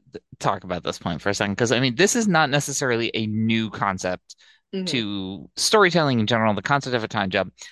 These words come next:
Speaker 1: to Star Wars in general. The
Speaker 2: Right.
Speaker 1: period between Empire Strikes Back and Return of the Jedi is actually two or three years.
Speaker 2: Yes.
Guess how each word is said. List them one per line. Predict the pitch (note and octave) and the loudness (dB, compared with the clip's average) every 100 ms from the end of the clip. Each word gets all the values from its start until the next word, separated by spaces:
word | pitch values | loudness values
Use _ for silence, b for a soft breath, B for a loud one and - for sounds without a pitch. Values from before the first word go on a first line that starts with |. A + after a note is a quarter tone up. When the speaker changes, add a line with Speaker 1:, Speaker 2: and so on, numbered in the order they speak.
| B _ - | B _ -2
Speaker 1:
to | D3 C#3 C3+ | 0 0 -6
Star | - - G3 | -4 0 2
Wars | D3 E2+ D#2 - - | 2 0 0 -8 -10
in | G#2 | -8
general. | F#2+ F#2 F2 F2 G2 b b b b | -2 0 0 -4 -8 b b b b
The | G2+ B2 | -4 -4
Speaker 2:
Right. | A#2+ - | -4 -4
Speaker 1:
period | - D3+ D3+ D3+ C3+ | 0 2 4 2 0
between | C3+ - C#3 C3 B2 A#2+ A#2+ A#2+ - _ | -8 -6 -4 -4 -2 -2 -2 -4 -8 _
Empire | G2+ A2 B2 A#2+ | -4 2 2 2
Strikes | - C3 - | 0 0 0
Back | F#2 G2 - | -2 -2 -4
and | G#2 | -8
Return | G2+ A2+ G#2 | -4 -2 -2
of | G#2 | -2
the | |
Jedi | G2+ G#2+ F#2+ F2 | 0 2 2 2
is | D#2+ F#2+ | 0 0
actually | G2 - F2+ | 0 0 -4
two | - A2 | -6 -8
or | F2+ | -8
three | - D2+ | -4 -2
years. | F2 F#2+ C2+ C2+ - - _ _ _ | 2 0 -2 -6 -6 -8 _ _ _
Speaker 2:
Yes. | - - - | -10 -10 -20